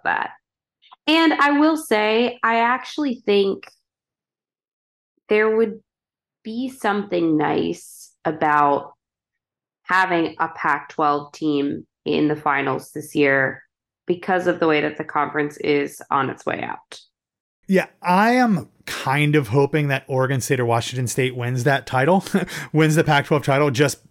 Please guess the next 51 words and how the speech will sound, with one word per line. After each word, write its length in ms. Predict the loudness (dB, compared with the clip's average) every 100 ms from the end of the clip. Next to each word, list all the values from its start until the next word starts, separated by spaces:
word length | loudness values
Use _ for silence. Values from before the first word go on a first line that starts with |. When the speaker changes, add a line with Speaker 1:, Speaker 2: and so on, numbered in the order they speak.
| -8
Speaker 2:
for 140 | 0 2
the 100 | 2
same 340 | 2 0 0
reasons. 340 | 2 2 0
But 180 | 0 0
if 200 | 0 -2
they 260 | 2 2 2
don't, 300 | 2 0 0
I 100 | -2
do 220 | 2 2
hope 240 | 2 0 0
that 280 | 0 -2 -10 -20 -20 -20 _ _ 2
Oregon 480 | 4 4 2 0 -2
or 280 | -2 -2
Washington, 800 | 2 0 0 -2 -6 -6 -8 -8 -12 _ _ _ _ _ _ _ _ _
not 240 | -2 -2 -2
U 120 | -4
S 100 | -4
C, 140 | -8
'cause 80 | -8
I'm 100 | -6
never 160 | -6 -6
gonna 140 | -8
root 160 | -10 -10
for 80 | -12
U 140 | -10
S 100 | -8
C, 200 | -6 -6 -10 -20 -6
uh, 120 | -2
but 160 | 0 4
Oregon 280 | 4 4 4
or 80 | 4
Washington 760 | 4 2 0 -6 -6 -6 -10 -14 _ _ -6
makes 440 | 0 0 0 -2
it 260 | -4 -6 -12 _ _ _ -2
to 120 | -2
the 60 | 2
college 240 | 0 0
football 300 | -4 -2 -2
playoff. 460 | -2 -2 0 -2 -4
And, 260 | -6 -6
and 220 | -6 -6
if 180 | -6 -6
Ohio 240 | -4 -2 -4
State 220 | -6 -6
doesn't 220 | -8 -8
win, 160 | -8 -6
maybe 200 | -6 -6
they 140 | -6
will. 300 | -8 -10 -12
So, 280 | -14 -18